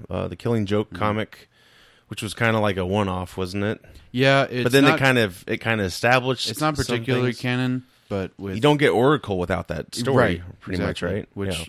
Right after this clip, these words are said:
Speaker 1: Yeah.
Speaker 2: I, I still don't get why people hate this comic. Like, I don't
Speaker 1: The Killing Joke?
Speaker 2: Yeah, it, it's hated, like, by, it's, it's almost like Batman versus Superman,
Speaker 1: Are you
Speaker 2: where it's,
Speaker 1: serious?
Speaker 2: like, mixed,
Speaker 1: Really?
Speaker 2: yeah, very mixed reviews. And I don't get it because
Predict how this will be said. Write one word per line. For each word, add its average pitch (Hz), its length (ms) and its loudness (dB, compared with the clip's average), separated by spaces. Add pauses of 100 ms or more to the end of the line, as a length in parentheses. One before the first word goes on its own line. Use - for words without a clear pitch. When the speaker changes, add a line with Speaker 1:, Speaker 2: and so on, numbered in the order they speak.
(100)
Speaker 1:
Yeah. - 180 -16 (160)
Speaker 2:
I, - 180 -14
I 147 40 -10
still 180 340 -10
don't 190 220 -6
get 101 180 -8
why 92 160 -10
people 90 320 -14
hate 85 300 -12
this 80 120 -14
comic. 82 480 -14 (220)
Like, 95 160 -12
I 101 100 -8
don't 104 300 -8
Speaker 1:
The - 80 -14
Killing 185 240 2
Joke? 220 380 0
Speaker 2:
Yeah, 139 260 4 (240)
it, 113 240 -6
it's - 240 -12
hated, 117 420 -6
like, 90 340 -12 (480)
by, 92 240 -8
it's, 104 360 -12
it's 110 180 -10
almost 123 320 -4
like 113 140 -8
Batman 95 320 -8
versus 87 220 -12
Superman, 82 360 -18
Speaker 1:
Are - 0 -
you 80 220 -16
Speaker 2:
where - 100 -6
it's, 220 80 -6
Speaker 1:
serious? - 440 -2
Speaker 2:
like, 98 140 -8
mixed, 104 120 -6
Speaker 1:
Really? 147 260 2
Speaker 2:
yeah, 113 220 -2
very 120 260 -2
mixed 120 220 -8
reviews. 87 340 -14 (560)
And 107 340 -4
I 120 120 -10
don't 127 280 -2
get 104 180 -6
it 92 220 -8
because 92 640 -10